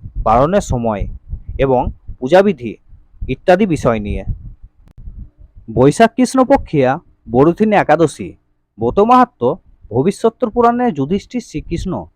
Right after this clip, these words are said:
সংবাদে বর্ণনা করা হয়েছে। যুধিষ্ঠির মহারাজ শ্রীকৃষ্ণকে বললেন, "হে বাসুদেব, আপনাকে প্রণাম।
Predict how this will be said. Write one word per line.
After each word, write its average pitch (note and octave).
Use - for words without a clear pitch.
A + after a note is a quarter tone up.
সংবাদে C#3+
বর্ণনা B2
করা G#2+
হয়েছে। G2+
যুধিষ্ঠির G#3
মহারাজ E3+
শ্রীকৃষ্ণকে F#3
বললেন, C3
"হে D#3
বাসুদেব, D3+
আপনাকে D#3+
প্রণাম। A2